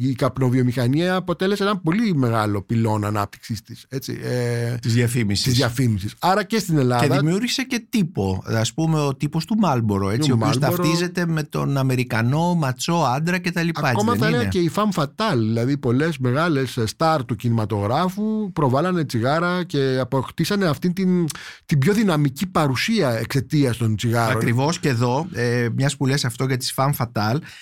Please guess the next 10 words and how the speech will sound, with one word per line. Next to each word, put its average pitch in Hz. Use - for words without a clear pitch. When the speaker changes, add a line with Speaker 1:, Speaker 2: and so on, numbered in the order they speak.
Speaker 2:
στην -
κατηγορία 120
προϊόντα 151
ομορφιάς 143
και -
στυλ 151
βλέπουμε 170
πολλές 151
διαφημίσεις 170
τσιγάρων, 104